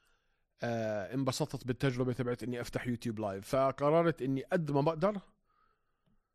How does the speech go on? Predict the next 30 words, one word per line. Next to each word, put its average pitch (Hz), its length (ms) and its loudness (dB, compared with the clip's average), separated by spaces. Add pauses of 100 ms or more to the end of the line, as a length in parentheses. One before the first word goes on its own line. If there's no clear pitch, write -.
(760)
بالذات 156 480 6
في 156 120 0
الحالات 151 520 6
اللي 131 140 2
بيكون 147 340 6
عندي 135 320 4
ويك 147 240 4
إند، 147 260 2
أنا 135 280 0
لا 131 360 4
عم 143 180 2
بعمل 147 220 4
تعليق 135 340 4
بي 139 180 2
إف 143 120 0
إل 117 240 2
ولا 147 500 6
عم 139 320 2
بعمل 139 320 4
تعليق 143 460 4
يو 147 160 4
إف - 100 -8
سي، 139 180 2
وهيك 123 500 2
قاعد 139 200 6
في - 100 -10
البيت 143 260 0
ما 147 60 2
وراي 147 260 6
شي. 202 260 4